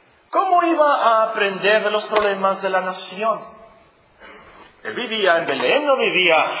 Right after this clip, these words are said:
en la capital. ¿Cómo iba a aprender a él? ¿Cómo iba a él saber de gobernar a Israel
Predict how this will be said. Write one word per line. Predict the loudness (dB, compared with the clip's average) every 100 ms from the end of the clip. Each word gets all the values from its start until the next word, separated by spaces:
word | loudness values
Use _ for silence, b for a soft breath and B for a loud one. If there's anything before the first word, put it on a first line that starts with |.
| -2
en | 0
la | 0 2
capital. | 0 -2 0 0 0 -8 -12 -2
¿Cómo | 0 2 0
iba | 2 2
a |
aprender | 0 -2 -4 0 2
a | 2
él? | 0
¿Cómo | -2 0
iba | 0
a | 0 -6
él |
saber | -4 0 0
de | 0
gobernar | 0 0 0 2 2 4
a | 2
Israel | 0 0 2 2